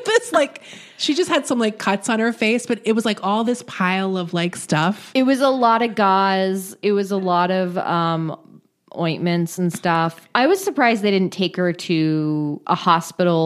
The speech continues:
Speaker 2: or, like, a police station
Speaker 1: Yeah. I mean,
Speaker 2: to re-,
Speaker 1: maybe, yeah.
Speaker 2: to report this. Um, and Jane tells her, "You can stay as long as you like."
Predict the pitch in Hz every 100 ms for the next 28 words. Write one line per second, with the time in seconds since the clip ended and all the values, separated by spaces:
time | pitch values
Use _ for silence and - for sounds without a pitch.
0 | 156 156 151 151 165 170 160 165 - -
1 | 170 - - - 185 - 180 285 - -
2 | _ _ _ - 180 175 170 180 175 156
3 | 156 165 190 175 170 175 - - 175 -
4 | - - - - _ _ - 208 196 185
5 | 190 190 - _ - 302 330 440 440 320
6 | 285 254 269 262 233 240 277 - 220 202
7 | 180 170 165 165 156 156 131 120 - -
8 | -